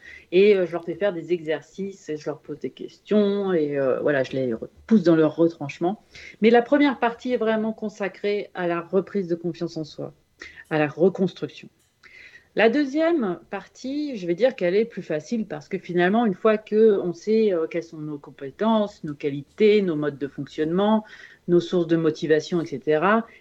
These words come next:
et que on, on accepte de voir tous les talents que, qu'on a en main, eh bien, la deuxième partie,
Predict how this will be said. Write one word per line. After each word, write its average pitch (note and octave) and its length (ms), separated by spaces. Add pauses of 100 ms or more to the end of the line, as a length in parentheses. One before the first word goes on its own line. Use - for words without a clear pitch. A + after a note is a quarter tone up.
et G#3 220
que A#3 340
on, F#3 480
on D#3+ 440
accepte C#4 680 (220)
de F3+ 80
voir F#3 340
tous - 140
les E3 120
talents G3+ 500
que, C#3+ 340
qu'on D3 240
a - 20
en C#3+ 140
main, A3+ 280 (460)
eh G3 80
bien, C4+ 320
la F#3+ 80
deuxième A#3+ 320
partie, B3 580